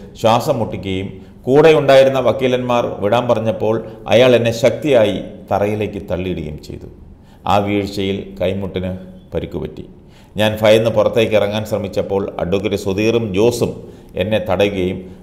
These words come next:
ഡോറിനോട് ചേർന്നുള്ള ഒരു കുഷ്യൻ സീറ്റിൽ പിടിച്ചിരുത്തുകയും ചെയ്തു. ഈ സമയം സുധീർ വക്കീൽ ഡോർ തുറന്നു കൊടുത്തപ്പോൾ ഒരാൾ മൊബൈൽ ഫോണുമായി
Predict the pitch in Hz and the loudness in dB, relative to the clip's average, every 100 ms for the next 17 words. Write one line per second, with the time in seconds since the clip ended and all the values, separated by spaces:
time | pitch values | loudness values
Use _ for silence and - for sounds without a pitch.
0 | - 101 127 135 139 135 120 120 123 123 | 0 6 6 6 4 4 4 4 2 2
1 | 120 107 - - 104 110 - 107 139 127 | 2 0 -4 -6 -4 -2 -4 -2 -4 -4
2 | 120 110 107 92 107 107 101 90 92 87 | -6 -6 -6 -8 -8 -8 -8 -8 -6 -8
3 | 78 73 69 - - - - - 90 101 | -8 -10 -10 -14 -20 -20 -20 -14 -8 -4
4 | 127 107 87 78 - - - - - 95 | -2 0 -2 -4 -14 -20 -20 -12 -6 -2
5 | 117 117 104 - 101 98 95 - - - | 0 2 0 -2 -4 -6 -10 -18 -18 -4
6 | 92 107 113 101 95 95 85 82 87 87 | 0 0 0 -2 -2 -2 -4 -4 -4 -4
7 | 87 85 - - - 90 98 98 90 95 | -4 -4 -8 -18 -2 2 4 2 2 2
8 | 117 117 98 92 87 90 | 2 0 -2 -2 -2 -4